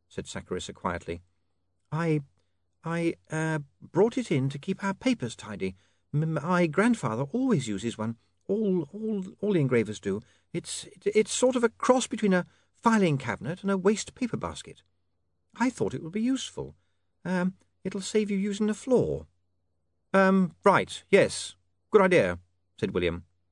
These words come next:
looking at her reddening face. "Um," he couldn't think straight. "Mister Goodmountain," he yelled. The dwarf looked up from a playbill he was setting. "Can you put stuff in type if I dictate it to you?"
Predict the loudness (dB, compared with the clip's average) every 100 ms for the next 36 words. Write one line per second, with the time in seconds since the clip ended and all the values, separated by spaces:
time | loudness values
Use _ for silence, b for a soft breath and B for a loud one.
0 | _ _ -6 -4 -6 -6 -6 -2 -2 -2
1 | -8 -4 -4 -4 -14 _ _ _ _ 0
2 | 4 6 4 2 -6 _ _ _ _ _
3 | _ _ -6 -6 -6 -10 -12 -12 -14 -14
4 | -16 _ _ _ _ _ _ _ 2 6
5 | 6 6 6 8 6 6 2 _ _ -14
6 | -10 -6 -6 -6 _ _ _ _ _ _
7 | _ 0 4 4 2 -2 -2 0 -2 2
8 | 0 2 0 -2 -8 -10 -12 -12 -16 _
9 | _ _ _ _ _ _ 4 6 4 0
10 | 4 4 4 2 2 2 4 2 0 2
11 | 2 2 -8 -2 2 2